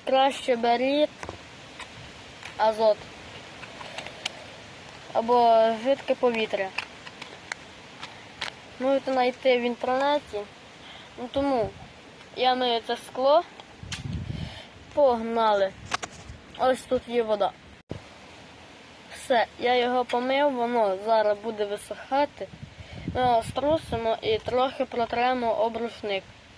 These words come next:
Тут є спеціальне таке все.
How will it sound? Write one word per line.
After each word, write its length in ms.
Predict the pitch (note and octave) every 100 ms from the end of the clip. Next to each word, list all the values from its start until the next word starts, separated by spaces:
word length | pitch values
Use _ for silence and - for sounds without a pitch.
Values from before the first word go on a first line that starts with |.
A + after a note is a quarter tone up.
| - - - - - - - - - - - - - - - - - - - - -
Тут 240 | C#4 -
є 160 | B3+ A#3+
спеціальне 960 | - - - - B3 B3 C4 C4 A#3 G#3+
таке 280 | - - G#3
все. 360 | - - B3+